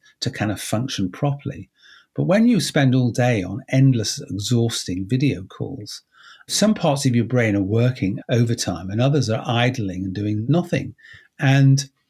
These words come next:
you're suffering from sensory and cue deprivation. You don't see the whole body. You can't hear the voice in all its resonance. You're shorn of context.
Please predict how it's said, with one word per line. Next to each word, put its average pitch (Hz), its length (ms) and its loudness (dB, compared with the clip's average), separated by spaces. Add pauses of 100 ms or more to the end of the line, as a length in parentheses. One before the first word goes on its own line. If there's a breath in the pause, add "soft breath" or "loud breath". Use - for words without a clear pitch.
(160)
you're 131 260 0
suffering 139 600 -2
from 117 440 -4
sensory 117 800 0
and 107 240 -8
cue 190 400 2
deprivation. 95 840 -6 (360 soft breath)
You 120 200 2
don't 151 180 2
see 120 240 0
the 110 100 -2
whole 107 280 -2
body. 107 580 -2 (280 loud breath)
You 113 160 -4
can't 139 400 0
hear 127 460 0
the 107 140 -4
voice 110 480 -2
in 110 160 -2
all 104 220 -2
its - 200 -8
resonance. 110 680 -4 (240 loud breath)
You're 120 420 2
shorn 143 480 2
of 117 200 -2
context. - 1000 -4